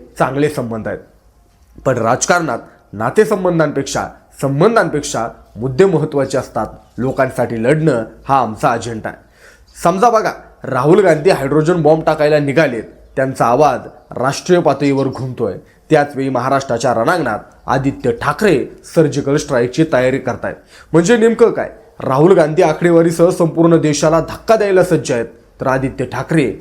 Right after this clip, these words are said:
महाराष्ट्रातल्या मतदारांना सावध करायला निघालेत. हे दोन नेते, राहुल गांधी आणि आदित्य ठाकरे, आता एक वेगळा खेळ खेळायला निघाले. एक जण दिल्लीतल्या गल्लीबोळात बॉम्ब टाकणार,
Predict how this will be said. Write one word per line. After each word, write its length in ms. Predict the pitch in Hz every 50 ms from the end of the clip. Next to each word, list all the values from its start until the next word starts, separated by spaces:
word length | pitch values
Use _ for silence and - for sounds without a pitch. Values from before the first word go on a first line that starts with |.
| - - _ - 120
महाराष्ट्रातल्या 640 | 123 127 143 139 139 135 - 123 117 - 123 117
मतदारांना 640 | 113 107 113 113 110 147 143 139 127 117 110 101 113 120 - - _ _ - - - -
सावध 260 | 160 127 131 139 139
करायला 380 | - - 127 110 117 117 117
निघालेत. 340 | 110 113 107 104 98 95 - - - - - - - - 175
हे 80 | 185
दोन 360 | 170 131 143 180 190 208 185 160
नेते, 440 | 151 - - 117 85 - - - _ _ -
राहुल 340 | 120 127 135 127 131 123 127
गांधी 640 | - 117 120 127 147 160 156 123 110 90 80 - - -
आणि 160 | 117 123 123
आदित्य 380 | 117 117 117 123 113 - 123
ठाकरे, 600 | 117 - 117 123 - - 143 123 101 92 - - - _ _ -
आता 220 | 117 - 143 131
एक 140 | 127 131 127 135
वेगळा 360 | 110 104 113 120 123 127 127 127 -
खेळ 200 | - 135 135 135 131
खेळायला 280 | 127 113 117 113 113
निघाले. 320 | 110 110 - 107 98 - - - _ _ - - _ - 139 160
एक 80 | 170
जण 200 | 170 190 208 196
दिल्लीतल्या 420 | 175 190 190 196 202 190 196 208 202
गल्लीबोळात 480 | 170 180 185 185 190 185 185 185 190
बॉम्ब 360 | 185 175 156 160 175 175 165 170
टाकणार, 360 | 160 - 147 127 120 113